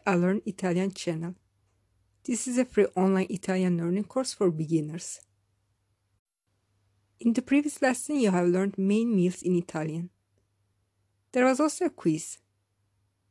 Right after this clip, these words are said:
How do you say "I have breakfast" in Italian? A. Faccio la colazione. B.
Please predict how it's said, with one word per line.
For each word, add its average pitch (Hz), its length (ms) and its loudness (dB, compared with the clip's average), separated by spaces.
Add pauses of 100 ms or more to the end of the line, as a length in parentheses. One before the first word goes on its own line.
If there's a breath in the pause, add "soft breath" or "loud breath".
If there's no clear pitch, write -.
(540)
How 359 240 4
do 262 120 0
you 208 120 2
say 170 240 -2 (120)
"I 185 140 2
have 175 320 0
breakfast" 175 560 -4
in 190 80 -2
Italian? 175 600 -4 (1400)
A. 202 240 6 (560)
Faccio 185 260 -2
la 165 120 -2
colazione. 175 720 -6 (1080)
B. 269 400 2